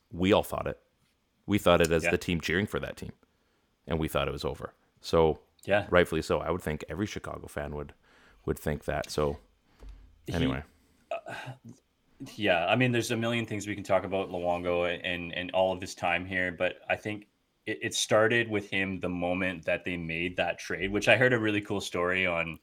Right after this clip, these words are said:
Speaker 1: Oh. Speaking of
Speaker 2: Uh,
Speaker 1: Rayburn.
Speaker 2: uh, yeah, no, I, I, I heard a cool story on, um,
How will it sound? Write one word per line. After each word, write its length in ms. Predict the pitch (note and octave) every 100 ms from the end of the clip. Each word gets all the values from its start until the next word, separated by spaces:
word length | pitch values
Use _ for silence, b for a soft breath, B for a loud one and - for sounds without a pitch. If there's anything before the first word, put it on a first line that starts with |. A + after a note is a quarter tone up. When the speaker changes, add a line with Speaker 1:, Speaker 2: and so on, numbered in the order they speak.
| -
Speaker 1:
Oh. 440 | D#2+ D2+ B B B B B B B B B B B - - _
Speaking 360 | - F#2+ F#2+
of 80 | E2
Speaker 2:
Uh, 40 | D#2+
Speaker 1:
Rayburn. 240 | D#2+ D#2
Speaker 2:
uh, 480 | G2 F#2 F2+ F2 E2 - _ _ _ _ _ _ _ _ _ _ _ _
yeah, 320 | A#2 A2 E2 F#2+
no, 180 | A#2+
I, 220 | G#2+ G2+ G#2+ - G#2+
I, 160 | A2 A2
I 80 | A2+
heard 200 | B2+ C3
a 40 |
cool 200 | C3 A#2+
story 420 | - A2 G#2 G#2
on, 280 | F#2+ F#2 F2
um, 320 | E2+ E2 D#2+